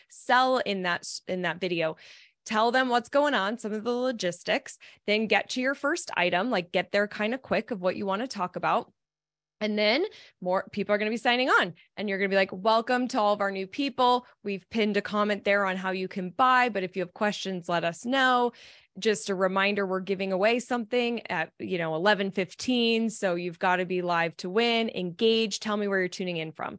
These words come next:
So you could do a few reminders, you know, five minutes in, fifteen minutes in,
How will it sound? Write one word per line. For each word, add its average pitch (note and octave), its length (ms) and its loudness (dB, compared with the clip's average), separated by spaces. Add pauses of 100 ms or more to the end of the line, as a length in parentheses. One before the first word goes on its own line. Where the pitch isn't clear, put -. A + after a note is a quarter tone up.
(260)
So - 140 -4
you C4+ 40 0
could C#4+ 120 -2
do F4 200 2
a B4 80 -2
few A#3+ 240 -2
reminders, F#3+ 1160 0 (300)
you A3 100 0
know, F3+ 180 2
five F#3 360 2
minutes F#3 320 0
in, F3+ 500 -2
fifteen F#3 460 -4
minutes F3 320 -4
in, G#3 380 0